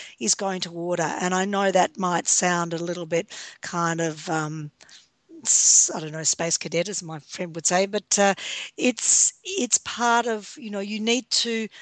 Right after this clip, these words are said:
predict what they're going to order. You need to predict the wine they're going to choose, what style of wine that if you suggest, you know, a,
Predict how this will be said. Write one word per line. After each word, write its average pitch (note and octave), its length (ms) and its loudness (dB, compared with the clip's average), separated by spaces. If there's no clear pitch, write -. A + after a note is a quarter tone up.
predict C4+ 320 0
what C#4 100 -2
they're B3+ 100 2
going B3+ 160 -2
to B3 60 -4
order. D#4+ 220 0
You C4+ 140 0
need G3 180 0
to - 100 -4
predict - 400 -4
the A3 100 2
wine G#3+ 380 6
they're D4 100 0
going C#4 180 0
to C#4 60 -6
choose, C#4 460 2
what G3+ 280 4
style A3+ 680 4
of G#3+ 160 -6
wine B3+ 600 2
that G3+ 180 0
if - 200 -2
you G3 80 -2
suggest, A3+ 640 2
you F#3+ 100 -8
know, G3 280 -4
a, F3+ 160 -2